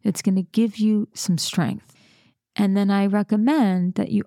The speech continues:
only date people where there's a one to two degrees of separation so that you can get some sort of referral, right? There's a raving review, and that person has accountability. And then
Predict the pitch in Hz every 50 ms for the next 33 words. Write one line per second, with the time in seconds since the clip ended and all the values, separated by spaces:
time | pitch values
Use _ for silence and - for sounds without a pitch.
0 | _ 208 214 226 240 247 247 247 240 202 - 214 208 202 196 - _ - 220 214
1 | - - - 180 170 165 165 170 165 170 170 170 165 175 175 170 170 185 190 202
2 | 202 196 - 196 160 - 208 196 190 170 - 175 165 180 180 175 165 160 202 165
3 | - - 180 - - 214 208 190 165 156 - - 180 165 160 160 - 180 165 156
4 | 175 - - 175 160 170 170 165 - 214 214 208 202 196 185 - - - - 180
5 | 175 175 - - 175 180 175 160 151 170 156 - - - 165 160 160 165 156 180
6 | 226 240 240 - _ 214 202 208 220 254 269 269 - _ _ _ _ _ _ _
7 | _ _ _ _ _ _ _ _ _ _ _ _ _ _ _ _ 165 156 190 180
8 | 170 165 180 165 165 170 170 165 170 190 190 190 202 214 185 170 - - - -
9 | - 220 208 - _ _ _ _ _ _ _ _ _ _ _ - 190 180 180 185
10 | 180 - - - - 180 170 - 208 208 202 208 202 185 220 - - 190 185 185
11 | 185 165 - 180 - - - 196 - - - 220 220 - _ _ _ _ _ _
12 | _ _ _ _ _ _ _ _ _ _ _ _ _ _ _ _ _ _ _ -
13 | 202 190 180 180 190 208 220 226 226 240 247 240